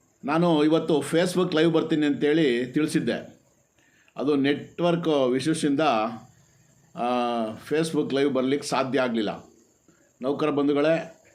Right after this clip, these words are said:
ಈ ವಿಡಿಯೋನ ಎಲ್ಲ ನೌಕರಿಗೂ ತಲುಪುವವರೆಗೂ ಶೇರ್ ಮಾಡಿ,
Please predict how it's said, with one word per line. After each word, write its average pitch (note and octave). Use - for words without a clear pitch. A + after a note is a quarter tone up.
ಈ C#3
ವಿಡಿಯೋನ D#3
ಎಲ್ಲ D3+
ನೌಕರಿಗೂ D3+
ತಲುಪುವವರೆಗೂ C#3+
ಶೇರ್ C#3+
ಮಾಡಿ, C3+